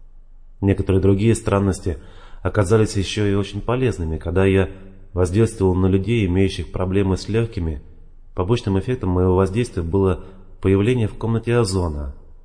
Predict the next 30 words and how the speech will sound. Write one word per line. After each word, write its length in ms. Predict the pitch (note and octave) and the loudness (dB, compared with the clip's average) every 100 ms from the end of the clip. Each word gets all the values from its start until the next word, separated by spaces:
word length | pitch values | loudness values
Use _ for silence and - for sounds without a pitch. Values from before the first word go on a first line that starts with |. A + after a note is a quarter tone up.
| - - | -20 -14
Причем 260 | F#2+ - F#2 | -8 -4 -2
озон 280 | F2 G#2+ F#2+ | 0 -2 -2
чувствовался 560 | G#2+ G2 F#2+ F2+ F2 - - - - | -6 -2 -2 -2 -6 -10 -18 -20 -14
весьма 260 | A2 - A#2+ | -12 -6 -6
сильно. 500 | - A#2 F2 C#2+ C2+ - - - - - - - - - | -4 -4 -4 -6 -10 -14 -20 -20 -20 -20 -20 -20 -20 -10
В 40 | |
природе 380 | - G2 G#2+ G2 | -2 2 4 4
озон, 300 | F2 F2+ E2 - - - - - | 2 0 -4 -8 -20 -20 -20 -4
молекула 460 | F#2 G2+ G#2+ F#2+ F2+ | 4 4 4 2 0
которого 400 | F#2 A2+ A2+ F#2 | 0 0 -2 -2
состоит 440 | G2 - F#2+ F#2+ | -6 -4 -2 -2
из 100 | F2+ | -4
трех 280 | - G#2 F#2 | -4 -2 0
атомов 400 | G2+ G2 F#2 - | -2 0 -2 -4
кислорода, 560 | F#2+ - G2+ A#2+ F#2+ F2 | -8 -2 0 0 0 0
возникает 560 | F2+ F#2 F2+ A2 A#2 | 0 -2 -2 -4 -4
во 80 | F2 | -2
время 300 | F2 G2+ G#2 | -2 -2 -2
гроз. 440 | G2+ G#2 E2 - - - - - - - - | -2 0 0 -4 -14 -18 -20 -20 -20 -12 0
Мощный 400 | F#2+ F#2 F#2+ F2+ | 0 2 0 2
разряд 320 | F#2 F#2+ G#2 | 2 2 2
атмосферного 640 | F#2+ F2+ - G2 F#2+ F2+ | 0 -4 -2 -2 -2 0
электричества 760 | F2+ F#2 A2 A2+ - - D2+ - - - - - | 0 0 -2 -4 -6 -8 -10 -10 -20 -20 -20 -4
порождает 460 | - G2 F2+ G2+ F#2 | 2 4 4 2 2
столь 240 | - G2+ | 0 -4
хорошо 320 | F2+ G2 F#2+ G2 | -2 -4 -4 -2
знакомую 500 | G#2 G2 G#2+ F#2+ F2+ | -4 -2 -2 -2 -2
каждому 540 | G#2+ F2+ F#2+ F2+ E2+ | -2 -2 0 0 -2
озоновую 480 | E2+ G#2 G2+ G2+ G2+ | -2 -2 0 0 -2
свежесть. 600 | - G2+ F2 D2 C#2+ | -4 -4 -4 -6 -12